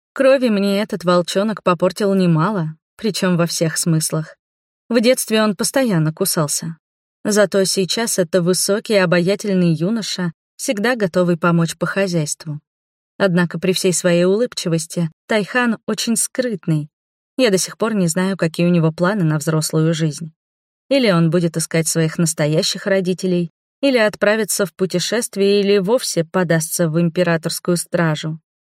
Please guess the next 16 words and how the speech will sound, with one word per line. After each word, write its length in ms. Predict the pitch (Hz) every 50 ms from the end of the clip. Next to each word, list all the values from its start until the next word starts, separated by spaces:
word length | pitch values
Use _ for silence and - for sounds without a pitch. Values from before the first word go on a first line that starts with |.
| _ _ _
В 100 | - 233
любом 280 | 254 254 269 269 285 269
случае 480 | - - - 196 202 - - - 180
он 140 | 175 175 170
покинет 500 | - 185 190 - - 233 226 202 180 156
дивный 320 | 147 175 190 175 175 165 165
сад 320 | 156 - - 226 - -
и 80 | 190 175
перестанет 640 | - 180 170 175 170 - - 226 233 220 190 165
будоражить 640 | 151 151 165 160 170 165 165 180 190 170 175 165 -
воображение 720 | 170 170 170 170 160 170 175 170 165 185 185 180 170 160
наших 360 | 160 156 160 160 - 175 -
воспитанниц, 800 | - 165 170 160 - - - 160 156 - 151 147 147 147 - - - _ _ _ _ _ _ _ _
большая 400 | 214 185 180 165 160 - - 165
часть 300 | 156 - 175 165 160 -
которых 580 | - - 175 175 - 220 233 233 202 165 -